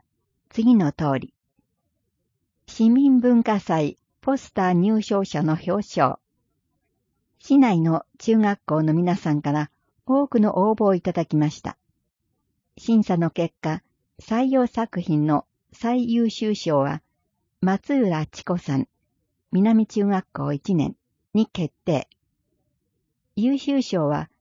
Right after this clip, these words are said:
森田ゆかりさん、南中学校二年。高津真奈さん、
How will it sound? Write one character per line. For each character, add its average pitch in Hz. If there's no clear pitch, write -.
森 254
田 160
ゆ 165
か 202
り 170
さ 151
ん、 139
南 208
中 196
学 185
校 139
二 156
年。 139
高 247
津 233
真 220
奈 170
さ 139
ん、 139